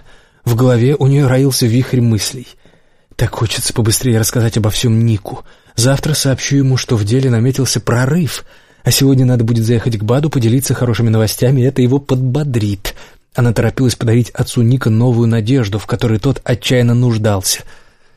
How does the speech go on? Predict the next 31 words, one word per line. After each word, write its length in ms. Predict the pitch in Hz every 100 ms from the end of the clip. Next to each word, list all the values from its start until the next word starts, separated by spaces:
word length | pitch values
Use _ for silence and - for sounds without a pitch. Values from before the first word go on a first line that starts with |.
| - _
«Я 340 | 101 90 104 98
бы 180 | 101 101
не 100 | 104
торопился 540 | 107 110 127 107 -
слишком 320 | - - 110
его 140 | 101 101
обнадеживать». 760 | 107 107 101 92 90 - -
Ланс 300 | 110 107 104
шел 200 | - 110
по 140 | - -
тротуару 420 | 110 110 113 117
в 80 | 110
ногу 220 | 107 101
с 140 | -
ней. 160 | 95 - - - - -
С 60 | -
того 180 | 120 117
момента, 420 | 110 120 110 107
как 160 | - 117
они 120 | 110
получили 440 | 120 113 - 117
известие 360 | 107 113 - 113
о 60 | 107
побеге 460 | 120 110 110 104
Восса, 440 | 101 120 - 139 -
он, 200 | 139 120
не 80 | 120
переставая, 540 | 117 113 - 117 113
озирался 460 | 110 120 110 95 -
по 100 | -
сторонам, 560 | - 117 101 101 107